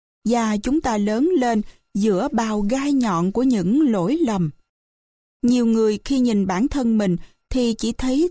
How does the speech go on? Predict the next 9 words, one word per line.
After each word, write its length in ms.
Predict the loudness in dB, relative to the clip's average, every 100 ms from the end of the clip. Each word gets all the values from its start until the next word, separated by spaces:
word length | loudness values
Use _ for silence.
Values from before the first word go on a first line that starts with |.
| -2
toàn 360 | -2 0 0
gai 300 | 0 -2 0
nhọn, 380 | 0 0 0 -2 -4 -12 _
toàn 320 | -4 -2 0 0
những 260 | 0 0
khuyết 460 | -4 -2 -2 -2 -2
điểm, 320 | 0 0 0 -4 -12 _ _ -4
rồi 340 | -2 -2 -4 -4
thất 200 | -4 -4